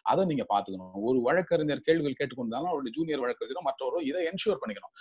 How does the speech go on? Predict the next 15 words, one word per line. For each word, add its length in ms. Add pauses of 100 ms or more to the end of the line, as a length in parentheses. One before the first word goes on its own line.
(180)
பொதுவாகவே 500
பல 200
நீதிமன்றங்கள்ல 680
நீதிபதிகள் 580
அந்த 160
வேலையை 280
செய்கிறார்கள். 580 (320)
அஹ், 340
மற்ற 300 (480)
சாட்சிகளை 480
தூரத்தில் 380
இருக்குமாறு 360
சொல்கிறார்கள் 500
என்றாலும் 420
கூட 200